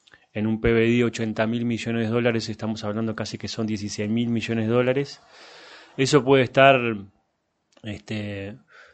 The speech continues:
por un lado, eh, potenciado por la inversión pública, pero que no llegaría casi un tercio de eso, estamos hablando de cuatro mil millones de dólares,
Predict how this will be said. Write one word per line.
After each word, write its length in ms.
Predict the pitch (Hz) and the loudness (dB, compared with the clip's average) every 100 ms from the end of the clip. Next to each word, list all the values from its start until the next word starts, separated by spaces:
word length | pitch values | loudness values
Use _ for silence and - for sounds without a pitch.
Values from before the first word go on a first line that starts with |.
| _ | _
por 160 | - 120 | -2 0
un 140 | 120 | 4
lado, 840 | 123 131 131 123 113 107 101 85 | 8 10 10 8 6 2 -2 -6
eh, 460 | 104 101 98 98 95 - _ _ _ | -6 -6 -6 -8 -10 -16 _ _ _
potenciado 720 | 123 120 120 - 143 156 143 | 0 2 0 8 10 10 8
por 120 | 110 | 4
la 80 | 110 | 2
inversión 440 | 107 104 - 120 | 2 -2 0 0
pública, 640 | 110 131 135 139 143 165 147 - _ | 2 2 4 4 4 4 2 -8 _
pero 260 | - 107 104 | -6 -4 -2
que 100 | 107 | -2
no 100 | 107 | -2
llegaría 460 | 107 117 107 113 110 | -2 0 0 0 0
casi 260 | 117 - | -2 -2
un 120 | 110 104 | -4 2
tercio 380 | 127 123 - | 2 2 0
de 100 | 101 | -2
eso, 140 | 120 110 | -2 -4
estamos 320 | 101 101 104 | -8 -8 -6
hablando 280 | 104 107 107 | -4 -4 -4
de 80 | 101 | -2
cuatro 260 | 104 104 | -4 -2
mil 220 | 107 113 | -2 -2
millones 420 | 110 107 104 110 110 | -2 -4 -4 -4 0
de 60 | |
dólares, 400 | 120 120 135 - | 0 0 -2 -6